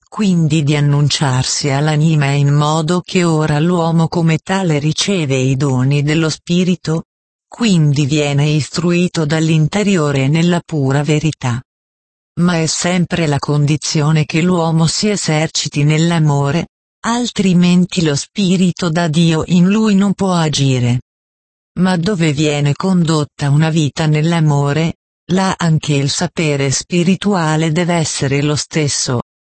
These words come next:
là devono coincidere i pensieri ed i punti di vista e quindi tutti i loro pensieri devono essere riconosciuti e valutati come l'agire spirituale.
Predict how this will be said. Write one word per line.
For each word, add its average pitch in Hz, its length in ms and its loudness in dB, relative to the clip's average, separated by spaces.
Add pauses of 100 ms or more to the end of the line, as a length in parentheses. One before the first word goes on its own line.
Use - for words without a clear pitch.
(100)
là 165 140 0
devono 160 440 0
coincidere 160 880 0
i 139 140 0
pensieri 151 760 -2
ed 143 120 -2
i 151 100 -2
punti 156 500 0
di 147 140 2
vista 160 500 -2
e 147 180 0
quindi 147 560 0
tutti - 380 -4
i 170 140 2
loro 185 300 0
pensieri 156 800 0
devono 156 460 0
essere 165 460 0
riconosciuti 165 960 -2
e 202 100 -2
valutati 151 800 -2
come 165 380 -2
l'agire 147 580 0
spirituale. 139 1040 0